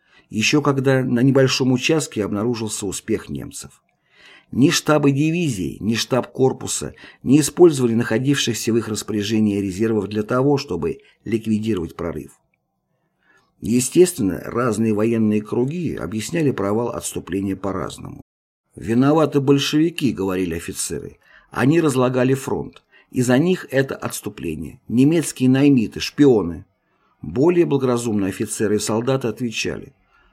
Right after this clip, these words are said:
«При чём большевики? Разве в штабе дивизии сидят большевики, если штаб дивизии удирает при первом известии о прорыве фронта?» «Шпионы в дивизии», — говорили солдаты. «Штабные нарочно хотят нашего поражения, чтобы показать, что армия разложилась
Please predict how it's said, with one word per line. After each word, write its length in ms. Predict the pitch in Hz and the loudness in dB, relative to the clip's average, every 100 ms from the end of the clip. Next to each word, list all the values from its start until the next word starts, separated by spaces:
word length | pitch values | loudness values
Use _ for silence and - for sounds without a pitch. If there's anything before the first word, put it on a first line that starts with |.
| _ | _
«При 140 | 123 143 | -2 0
чём 280 | - 208 | 4 4
большевики? 720 | 156 131 - 139 143 90 - - | 4 0 2 0 -2 -8 -10 -8
Разве 360 | 104 127 123 131 | 0 2 2 -2
в 60 | |
штабе 340 | 127 147 139 123 | 0 0 2 2
дивизии 420 | 127 143 120 117 | 4 4 2 -2
сидят 320 | 110 131 113 | 0 0 2
большевики, 720 | 113 110 135 131 131 165 147 _ _ _ _ | 0 0 0 -2 -2 -6 -6 _ _ _ _
если 280 | 117 120 135 | -2 0 -2
штаб 280 | - 131 127 | 0 0 2
дивизии 440 | 135 131 113 110 | 2 2 2 -2
удирает 580 | - 120 127 127 120 - | -2 0 2 2 0 -2
при 140 | 120 | -4
первом 380 | 113 127 113 120 | 0 0 2 0
известии 480 | 104 120 104 - 104 | 0 -2 -2 -6 -6
о 180 | - 110 | -6 -6
прорыве 380 | 110 110 104 | -4 -2 -4
фронта?» 520 | 104 143 110 73 - - _ _ _ _ _ _ _ _ _ _ | -2 0 0 -2 -12 -20 _ _ _ _ _ _ _ _ _ _
«Шпионы 580 | - - 135 160 151 135 | -12 2 4 6 4 2
в 60 | |
дивизии», — 460 | 127 127 120 104 104 | 2 2 2 0 -2
говорили 340 | 107 104 101 | 0 0 -2
солдаты. 640 | 92 104 101 101 92 - - _ - _ | -4 -4 -4 -4 -6 -12 -20 _ -20 _
«Штабные 560 | - 120 131 170 175 | -6 -2 0 2 4
нарочно 480 | 135 120 151 135 135 | 4 4 2 0 -2
хотят 380 | 123 113 120 110 | -4 -2 -2 -2
нашего 400 | 110 104 104 95 | -4 -2 -4 -4
поражения, 600 | - 101 107 123 113 98 | -4 -4 -2 0 0 0
чтобы 300 | - 104 104 | -4 -6 -6
показать, 540 | 107 107 117 104 80 | -6 -4 -2 -2 -6
что 260 | - 110 - | -6 -6 -2
армия 380 | 147 160 135 101 | -2 0 0 0
разложилась 640 | 104 113 117 165 139 - | -2 -2 -2 -2 -2 -4